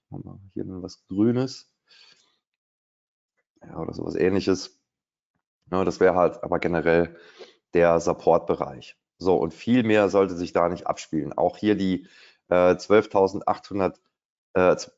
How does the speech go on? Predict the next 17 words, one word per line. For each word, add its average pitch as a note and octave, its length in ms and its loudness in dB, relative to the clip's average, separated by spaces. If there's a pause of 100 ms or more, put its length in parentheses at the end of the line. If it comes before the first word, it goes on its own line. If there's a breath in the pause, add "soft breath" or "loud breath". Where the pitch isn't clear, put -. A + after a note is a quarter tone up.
(320)
zwölftausendachthunderteinundneunzig, G2 1600 -4 (560 loud breath)
ähm, G2+ 360 2
was G#2 160 2
ja G2+ 100 2
halt F#2+ 220 2
eben G#2 180 0
auch - 380 4 (840)
schon F#2+ 220 -4
ein - 40 -8
paar F#2 200 2
Mal G#2+ 140 2
vorher A#2+ 260 4
thematisiert G#2+ 640 -4
war, F#2+ 260 2
hängt G#2 280 -4
damit F#2 300 2
zusammen, G2+ 520 -4